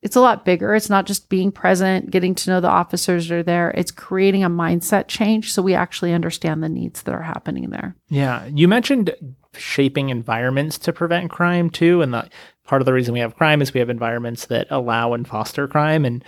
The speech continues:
Speaker 2: uh, if we built things in a different way, and if we developed our cities in a different way, that would help them
Speaker 1: Absolutely.
Speaker 2: be cleaner and safer. Uh, I am much more interested in kind of how we design spaces than how we police them, because I tend to agree that if we build places that have natural,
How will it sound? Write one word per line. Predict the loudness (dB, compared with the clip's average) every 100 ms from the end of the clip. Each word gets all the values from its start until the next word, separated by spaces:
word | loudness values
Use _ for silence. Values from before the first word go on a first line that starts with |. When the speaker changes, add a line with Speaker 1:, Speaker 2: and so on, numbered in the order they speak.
| -18 -20 _ -2
Speaker 2:
uh, | 0 2 -2 -4
if | -4 0
we | 0
built | 0 -2 -2
things | -2 0 2 2
in |
a | 2
different | 0 -4 -4
way, | 0 4 4 2
and | -2
if | -4
we | -6
developed | -2 -2 0 -2 -2
our | -4 -4
cities | -4 -4 -4
in | -4
a |
different | -6 -8 -4
way, | -2 0 -2 -6 -20 -6
that | 0 0 2
would | 0
help | 0 -2 -2 -6 _ _ _ _ _ -4
them | 0
Speaker 1:
Absolutely. | 2 2 0
Speaker 2:
be |
cleaner | 0 -2 -2 -2
and | 0
safer. | 2 2 2 -2 -4 -20 -20 _ _
Uh, | 2 4 4 2 -2 -6 0
I | 4
am | 4 2 -2 _ -10
much | -4 0 0 0 -2
more | -2
interested | -2 -2 0 0
in | -2
kind | -4
of | -6
how | -2 -2
we | 0
design | -2 -4 -4
spaces | -6 -2 0 0 0 0 -2
than | -2 -2
how | -2
we | -2 -4 -8
police | -6 -4 -2 -4 -6
them, | -8 -6 -6
because | -6 -2 -2 0
I | 0 0
tend | -2 -4 -4
to | -4
agree | -4 -4 -4
that | -2 -2
if | -2
we | -4
build | -2 -2
places | 0 -2 0 0 2
that | 0 2
have | -2 -2
natural, | -4 -4 -6 -4 -2 0 0 -4